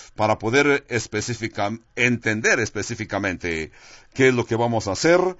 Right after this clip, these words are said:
para obtener nuestra victoria. Imagínense como Josué y estos más de millones de personas que intentaban cruzar el río Jordán y, y para tomar la tierra prometida,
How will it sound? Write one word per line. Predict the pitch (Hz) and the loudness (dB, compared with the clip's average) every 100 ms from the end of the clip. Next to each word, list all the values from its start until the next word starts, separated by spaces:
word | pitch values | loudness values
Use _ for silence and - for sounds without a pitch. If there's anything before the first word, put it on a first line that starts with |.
| _ _ _ _ _ _ - | _ _ _ _ _ _ -2
para | 110 107 104 104 - - | 4 6 6 2 0 -4
obtener | 117 110 95 101 120 127 123 | 0 0 0 -2 2 2 0
nuestra | 113 107 110 95 | -6 -6 -4 -4
victoria. | 95 82 92 85 80 78 _ _ _ _ _ - | -4 -4 -4 -4 -6 -10 _ _ _ _ _ -8
Imagínense | 127 123 110 - 233 220 180 160 151 147 | 0 2 2 0 -2 0 0 2 0 0
como | 135 123 117 | -4 -2 -4
Josué | - 110 - 180 180 175 110 | -2 -2 2 6 6 4 2
y | 123 120 | 0 4
estos | 135 156 - 139 120 - - - - - - - - | 4 4 0 -4 -4 -8 -12 -18 -16 -16 -20 -20 -10
más | 107 123 170 143 | -2 2 2 4
de | 135 | 0
millones | 120 113 165 151 | 0 2 4 4
de | 123 | 2
personas | 117 104 - 202 190 120 113 - - | 0 -2 -2 2 2 4 2 -2 -4
que | 120 117 123 - | 0 0 -2 -4
intentaban | 117 120 113 113 165 147 | -4 -2 -2 2 4 4
cruzar | 131 113 120 151 | 2 -4 0 2
el | 135 120 | 2 2
río | 143 | 0
Jordán | 117 120 143 151 143 _ - | 0 0 4 4 2 _ -4
y, | 123 131 _ _ _ _ _ _ _ _ _ | -2 -2 _ _ _ _ _ _ _ _ _
y | 123 123 | -2 -2
para | - 117 117 113 | 4 6 8 6
tomar | - 113 143 165 | 4 2 4 4
la | 143 113 | 4 2
tierra | 151 147 131 | 2 2 0
prometida, | 139 131 113 165 160 151 151 - | 0 0 -2 -2 4 6 6 2